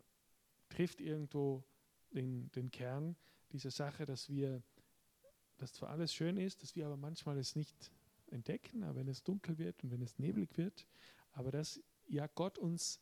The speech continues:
entgegengekommen ist. Er hat einen Plan und wir können, äh, müssen manchmal Geduld haben und auf ihn warten und ihm vertrauen und zu ihm beten. Und dann kann, äh, können wir uns von ihm aufnehmen lassen und von ihm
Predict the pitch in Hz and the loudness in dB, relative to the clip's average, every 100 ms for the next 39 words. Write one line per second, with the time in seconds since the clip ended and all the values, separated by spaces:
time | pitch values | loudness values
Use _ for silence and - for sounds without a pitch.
0 | - 143 - 170 170 135 - 127 120 113 | -2 -2 0 0 2 0 0 0 0 -2
1 | - - 139 185 - 185 175 143 170 208 | -6 -4 -2 -2 2 2 2 0 -2 -2
2 | 139 127 156 147 160 175 170 - - - | -4 -2 -2 0 0 0 0 -4 -12 -20
3 | - 143 139 147 165 170 170 - 160 - | -8 -4 0 0 0 0 0 0 -2 0
4 | 160 185 160 160 175 - 139 135 - 262 | 0 0 -2 -2 -2 -4 -4 -4 -10 -6
5 | 135 - 156 139 135 165 - 185 190 - | -6 0 0 2 0 0 -2 -4 -4 -10
6 | - - 151 151 180 165 151 131 127 151 | -20 -8 0 2 2 2 0 -2 0 2
7 | 151 139 - 139 139 135 143 117 113 _ | 2 0 0 -2 2 0 0 -4 -6 _
8 | _ _ _ - - 139 143 147 151 - | _ _ _ -12 -2 2 6 6 4 -2
9 | - - - 139 131 131 120 131 131 147 | -18 -20 -8 -4 -4 -4 -4 -4 -4 -2
10 | 156 151 151 143 147 208 190 190 202 151 | 0 2 2 0 -2 2 6 6 6 4
11 | 170 - 160 147 143 160 - 143 - 143 | 4 4 6 6 4 2 -2 -4 -2 0
12 | 156 | 2